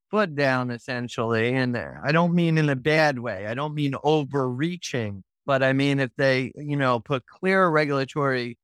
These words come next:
oversight out there, clear guidelines for corporations to follow, and they work with the technology companies to not affect innovation, 'cause that's the main thing, right? We don't wanna hurt innovation.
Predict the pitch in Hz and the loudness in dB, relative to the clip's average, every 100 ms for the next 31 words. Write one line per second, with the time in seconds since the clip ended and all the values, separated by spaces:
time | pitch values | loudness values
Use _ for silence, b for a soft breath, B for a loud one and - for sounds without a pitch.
0 | - 143 143 135 120 139 123 117 110 107 | -2 0 0 -2 -4 0 0 0 0 -2
1 | 101 107 104 104 104 - _ _ 170 196 | -4 -8 -6 -6 -8 -12 _ _ 0 2
2 | 190 147 139 143 139 135 127 127 123 127 | 2 2 4 2 0 -4 -4 -4 -6 -10
3 | 120 127 123 113 117 117 - 120 113 - | -4 0 0 0 0 0 -4 -10 -10 -10
4 | 110 - 110 110 110 101 87 92 90 _ | -10 0 4 4 4 2 -2 -6 -10 _
5 | 139 135 135 135 135 175 233 247 - _ | -2 0 0 -2 0 2 4 2 -2 _
6 | 131 139 127 123 _ 120 135 120 - 127 | -4 0 0 -2 _ -8 -6 -6 -4 -4
7 | 127 123 117 117 110 113 101 117 107 113 | 0 0 2 0 -4 -10 -4 -2 0 -2
8 | 107 104 104 - _ 160 135 139 147 165 | -4 -4 -6 -10 _ -2 0 2 4 4
9 | 175 - 135 - _ 165 165 - 139 127 | 2 -2 -6 -6 _ 2 2 0 -8 -4
10 | 117 123 135 120 113 101 131 139 180 - | 0 0 0 -4 -12 -12 -6 -2 -2 -4
11 | 156 131 135 139 135 123 - 123 104 101 | -2 0 2 2 0 -2 -2 -2 -2 -4
12 | 107 110 117 - _ _ _ - 139 135 | -2 -2 -4 -8 _ _ _ -6 -6 -2
13 | 156 160 196 190 - 123 120 143 147 135 | 2 4 4 2 -4 -6 -2 2 2 2
14 | 120 135 131 131 - 120 117 117 113 101 | -2 -2 -2 -2 -4 -4 -2 0 0 -4
15 | 104 76 | -10 -12